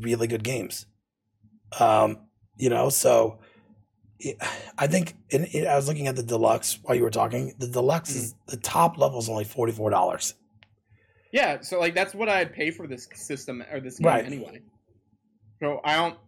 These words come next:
Speaker 2: I think it's stupid that they put it in any sort of, we, like, we've talked about this before. Like, I think it's stupid that they put different tiers at all, but if you pre-order it and pay that price, then you just get everything.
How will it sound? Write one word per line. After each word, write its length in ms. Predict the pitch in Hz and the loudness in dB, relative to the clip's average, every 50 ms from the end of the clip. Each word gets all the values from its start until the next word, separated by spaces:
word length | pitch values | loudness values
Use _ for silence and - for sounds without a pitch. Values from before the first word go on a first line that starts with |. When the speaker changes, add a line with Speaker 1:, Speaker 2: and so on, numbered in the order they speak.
| _ - | _ -2
Speaker 2:
I 140 | 151 160 | 0 2
think 120 | 160 190 208 | 2 2 0
it's 140 | 196 - - | 0 -4 -6
stupid 380 | - - 165 131 - 185 160 | -10 -8 -8 -4 -4 -2 0
that 160 | 156 151 147 | -2 -2 0
they 100 | 151 143 | 0 -2
put 240 | 139 139 151 143 143 | -2 -2 -2 -2 0
it 140 | 143 139 131 | 0 0 0
in 260 | 135 135 135 135 135 | 0 -2 -4 -6 -8
any 380 | 110 - 135 131 135 135 131 131 | -12 -10 -8 -8 -6 -6 -6 -8
sort 280 | 127 - 139 131 127 | -8 -8 -8 -6 -4
of, 200 | 127 123 123 123 | -4 -6 -6 -6
we, 100 | 156 160 160 165 | -8 -6 -4 -4
like, 120 | 147 139 | -4 -4
we've 120 | 160 156 | -4 -4
talked 180 | - 170 160 - | -2 -2 -2 -2
about 160 | 143 127 117 | -4 -10 -10
this 80 | 120 123 | -10 -16
before. 400 | 110 117 151 143 139 131 - - - - - - _ _ - | -16 -10 -6 -4 -4 -6 -6 -10 -20 -20 -20 -20 _ _ -6
Like, 140 | 147 143 | -6 -2
I 120 | 156 156 156 | 0 0 0
think 160 | 160 165 160 | 2 0 -2
it's 80 | 147 - | -2 -4
stupid 260 | - 165 160 165 151 | -6 -6 -4 -4 -4
that 160 | 143 139 135 | -4 -4 -2
they 100 | - 131 131 | -2 -4 -4
put 260 | 127 - 156 143 143 | -2 -4 -6 -4 -4
different 280 | 147 131 139 127 - - | -6 -8 -8 -10 -12 -14
tiers 380 | - - 127 135 139 143 139 | -12 -8 -8 -6 -6 -6 -4
at 100 | 143 127 | -4 -4
all, 300 | 117 113 120 131 151 160 151 | -4 -4 -4 -4 -4 -4 -4
but 120 | 143 135 | -6 -6
if 100 | 127 - | -6 -8
you 100 | 151 170 | -12 -12
pre-order 520 | 165 - - 131 123 135 139 147 160 165 180 | -12 -10 -10 -8 -6 -4 -4 -4 -4 -4 -4
it 160 | 185 185 110 | -4 -4 -6
and 140 | 127 120 - | -8 -12 -12
pay 220 | - 131 123 131 131 | -12 -8 -8 -4 -2
that 240 | 143 139 - - | -2 -4 -4 -4
price, 380 | - 127 120 135 156 160 - - | -6 -6 -6 -6 -6 -8 -10 -10
then 160 | 131 131 135 131 | -8 -6 -4 -4
you 100 | 139 139 | -4 -2
just 320 | 143 139 127 131 - - | -2 -4 -4 -6 -8 -8
get 140 | - 127 - | -8 -8 -8
everything. 580 | 120 120 120 120 123 123 - 151 156 160 160 | -8 -12 -12 -12 -12 -10 -8 -8 -8 -8 -12